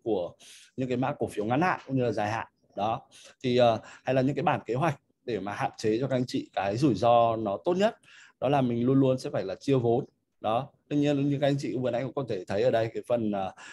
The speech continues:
là của Apple đấy, đúng không ạ? Đấy. Mức vốn của các anh chị có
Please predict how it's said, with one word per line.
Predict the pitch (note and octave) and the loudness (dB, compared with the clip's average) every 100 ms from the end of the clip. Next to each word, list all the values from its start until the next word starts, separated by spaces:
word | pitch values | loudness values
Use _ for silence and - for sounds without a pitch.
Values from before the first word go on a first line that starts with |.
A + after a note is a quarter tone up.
| - | -6
là | A#2+ C3 | -4 0
của | - | 0
Apple | C#3 - B2 G#2+ | 2 4 6 6
đấy, | G#2+ | 4
đúng | A2 | 2
không | B2+ | -2
ạ? | - _ _ _ _ _ _ - - - | -6 _ _ _ _ _ _ -20 -20 -6
Đấy. | G2+ A#2+ - - _ _ _ _ | -4 -4 -8 -20 _ _ _ _
Mức | G3+ E3 | -2 4
vốn | D3+ F#3 | 4 2
của | C#3+ | 0
các | |
anh | D#3+ C#3+ | 0 0
chị | G3 - - | -2 -4 -4
có | A2+ A#2+ C3+ | -2 -2 -2